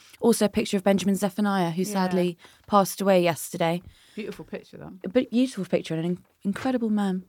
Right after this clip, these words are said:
Speaker 1: Very
Speaker 2: Mm.
Speaker 1: sad about it. Um, the Times again, the Rwanda plan risks failing. Top lawyers have warned the Prime Minister. And on the Eye, can't catch a break, this guy, this, uh, today, can he?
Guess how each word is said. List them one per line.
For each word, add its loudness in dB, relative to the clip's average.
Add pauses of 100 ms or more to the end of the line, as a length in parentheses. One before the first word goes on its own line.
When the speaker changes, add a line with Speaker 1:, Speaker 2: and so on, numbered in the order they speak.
Speaker 1:
Very -2
Speaker 2:
Mm. -4
Speaker 1:
sad -2
about -4
it. -10 (680)
Um, 8
the -2
Times 4
again, 4
the 4
Rwanda 6
plan 6
risks 0
failing. 4
Top 2
lawyers 4
have -4
warned 2
the -10
Prime 0
Minister. 0 (720)
And 6
on 6
the 6
Eye, 4 (320)
can't -4
catch -10
a -10
break, 0
this -6
guy, -4
this, -8
uh, -4 (100)
today, 2
can 2
he? 0